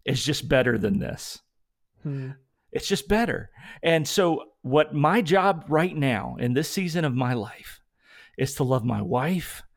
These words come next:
Speaker 1: and to love my kids and to love my neighbors and to love the people that I talk to and in,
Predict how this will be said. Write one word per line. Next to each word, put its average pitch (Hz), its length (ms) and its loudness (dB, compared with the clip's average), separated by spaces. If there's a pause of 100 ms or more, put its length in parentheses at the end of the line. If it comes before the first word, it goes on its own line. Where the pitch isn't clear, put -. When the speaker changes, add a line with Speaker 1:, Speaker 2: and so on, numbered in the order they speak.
(340)
Speaker 1:
and 127 80 -2
to 127 80 0
love 117 180 -2
my 101 240 -2
kids 180 680 0 (360)
and 131 100 -2
to 131 60 0
love 120 200 0
my 98 220 -6
neighbors 160 680 -2 (300)
and 135 140 -2
to 123 80 2
love 165 400 2
the 156 80 -4
people 170 300 -2
that 139 100 2
I 156 120 2
talk 147 340 -2
to 120 280 -2 (320)
and 135 140 0
in, 120 140 0